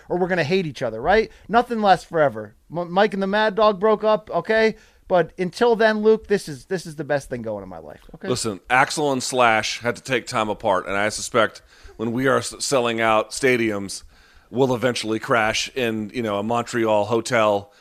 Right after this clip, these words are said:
Speaker 2: and Metallica will have to open for us. But until that day, it's you and I, buddy.
Speaker 1: Yeah,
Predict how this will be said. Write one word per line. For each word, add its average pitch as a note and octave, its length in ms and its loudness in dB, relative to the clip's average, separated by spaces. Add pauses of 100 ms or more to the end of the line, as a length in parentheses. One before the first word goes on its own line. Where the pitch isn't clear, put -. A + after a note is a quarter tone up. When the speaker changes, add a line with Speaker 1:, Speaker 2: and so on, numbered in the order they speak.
(140)
Speaker 2:
and A2+ 140 -2
Metallica A#2 480 0
will G#2 120 0
have A2 180 0
to G#2+ 80 0
open G#2 260 0
for F#2+ 240 -2
us. F#2 160 -6
But - 340 0
until B2 300 -2
that A#2 240 2
day, G#2 440 0 (360)
it's G#2+ 180 -10
you A2 140 0
and G#2 100 0
I, F2+ 120 0
buddy. E2 240 -8 (760)
Speaker 1:
Yeah, - 200 -20